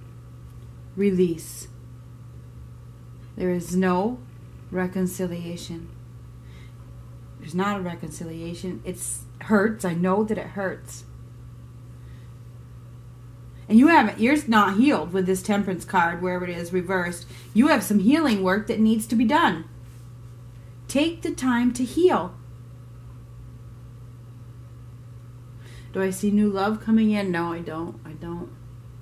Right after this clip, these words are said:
I think that you guys have some sort of,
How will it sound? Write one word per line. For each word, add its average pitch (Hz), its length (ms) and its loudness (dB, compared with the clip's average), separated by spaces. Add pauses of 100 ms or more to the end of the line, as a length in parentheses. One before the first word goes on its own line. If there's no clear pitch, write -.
(320)
I 185 80 -6
think 185 240 -4
that 185 220 -6
you 185 80 0
guys 170 320 -4
have 165 320 -4
some 185 360 0
sort 180 380 -4
of, 160 300 -6